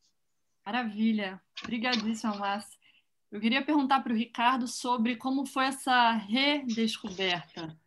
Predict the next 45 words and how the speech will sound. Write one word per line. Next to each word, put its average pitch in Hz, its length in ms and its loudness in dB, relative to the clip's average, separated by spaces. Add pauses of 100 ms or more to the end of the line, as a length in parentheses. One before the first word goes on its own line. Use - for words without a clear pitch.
(240)
Eu 175 60 -14
sei 220 140 -4
que 220 80 -8
você 220 260 0
já 190 500 6
falou, 196 360 0
já 190 100 0
escreveu 190 360 -4
sobre 190 280 -6
isso, 220 160 -2
mas 233 140 -2
eu 240 60 4
acho 240 140 -2
que 254 60 -2
é 247 40 2
importante, 226 640 0
já 220 120 -2
que 226 80 -4
a 226 40 0
gente 220 120 0
tá 220 100 2
pontuando 202 800 -4 (440)
cronologicamente 196 1000 0
a 175 80 0
trajetória 185 560 -2
editorial 185 500 0
da 185 100 -2
Maria 180 280 0
Lúcia, 214 400 -4
eu 214 40 2
acho 208 180 0
que 226 60 -4
é 220 40 -2
fundamental 226 520 2
você 226 200 -4
contar 220 440 0
como 233 160 -2
é 262 60 0
que 262 80 -10
foi 247 140 -2
esse 233 160 -6
silêncio 208 480 -2
de 175 80 -6
quarenta 180 400 -4
anos 196 440 -2